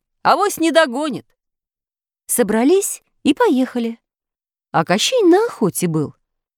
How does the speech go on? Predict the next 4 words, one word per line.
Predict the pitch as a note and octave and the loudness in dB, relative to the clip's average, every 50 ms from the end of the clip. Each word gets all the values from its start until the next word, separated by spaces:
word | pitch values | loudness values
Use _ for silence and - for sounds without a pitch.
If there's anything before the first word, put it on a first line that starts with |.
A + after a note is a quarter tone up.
| _ _ _ _ _ _ | _ _ _ _ _ _
К | - | -4
вечеру | F#3 D#3 D#3+ F#3 D#3 - - - F3 E3 E3+ | -2 0 2 2 0 0 -4 -4 -4 -2 -2
домой | D#3+ E3 F3+ F3+ F3+ E3+ E3+ E3+ | 0 0 2 2 2 2 2 2
ворочается, | D3+ E3 D#3+ E3 D#3+ D#3+ - - - F#3 D#3+ D#3+ D3+ D#3 E3 - - - C#4+ D4+ D#4 | 2 2 2 2 0 0 -2 -2 -2 0 0 2 2 0 0 -2 -2 -2 0 -2 -2